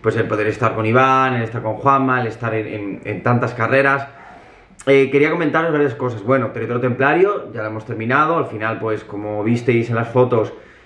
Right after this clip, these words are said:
eh, los que a lo mejor no tenéis Instagram o no visteis el vídeo hasta el final, tenéis que verlo hasta el final. Eh, al final quedamos tercero de la general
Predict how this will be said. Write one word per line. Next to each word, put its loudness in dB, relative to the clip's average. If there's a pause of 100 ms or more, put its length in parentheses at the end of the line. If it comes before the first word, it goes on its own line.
(140)
eh, 4
los 2
que -2
a 2
lo -2
mejor -2
no 0
tenéis 2
Instagram 0
o -2
no -2
visteis -4
el -2
vídeo 2
hasta 0
el 0
final, 2
tenéis -2
que -4
verlo 0
hasta -4
el -2
final. 0 (440)
Eh, 6
al 0
final 0
quedamos 0
tercero 0
de 0
la 0
general 0